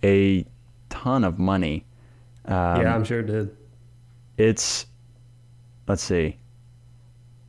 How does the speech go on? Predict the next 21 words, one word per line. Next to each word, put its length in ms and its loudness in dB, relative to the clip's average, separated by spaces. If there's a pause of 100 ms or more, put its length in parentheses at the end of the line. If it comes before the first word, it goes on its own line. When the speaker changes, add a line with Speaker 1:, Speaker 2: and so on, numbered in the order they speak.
(120)
Speaker 1:
I 60 -2
think 220 -2
it 80 2
made 640 4 (1900)
ninety 840 2 (600)
million 520 2
in 180 2
the 100 2
U 320 4
S. 440 0 (1000)
Um, 680 0 (760)
I 60 -2
think 220 -2
it 40 0
was 140 0
made 260 2
for, 100 -4
like, 220 -2
thirty 200 0
million 280 0
bucks. 400 -4